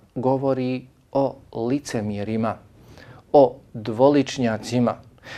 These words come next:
nakon što je Allah subhanahu wa ta'ala spomenuo vjernike i spomenuo nevjernike, nakon toga spominje kategoriju koja je između, ne zna kome da se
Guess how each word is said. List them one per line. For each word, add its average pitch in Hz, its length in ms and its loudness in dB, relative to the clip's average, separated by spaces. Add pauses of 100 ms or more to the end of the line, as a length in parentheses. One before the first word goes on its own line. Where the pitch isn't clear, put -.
(120)
nakon 135 320 2
što - 140 0
je 131 40 12
Allah 139 220 8
subhanahu 135 360 0
wa - 60 -4
ta'ala 139 120 6
spomenuo 135 480 2
vjernike 127 500 4
i 110 80 -8
spomenuo 131 680 4
nevjernike, 180 1040 8 (580)
nakon 123 380 0
toga 139 240 2
spominje 139 440 2
kategoriju 131 640 2
koja 127 240 4
je 127 80 2
između, 131 600 -2
ne 131 200 -2
zna 147 240 -2
kome 139 340 2
da 123 140 6
se 160 300 4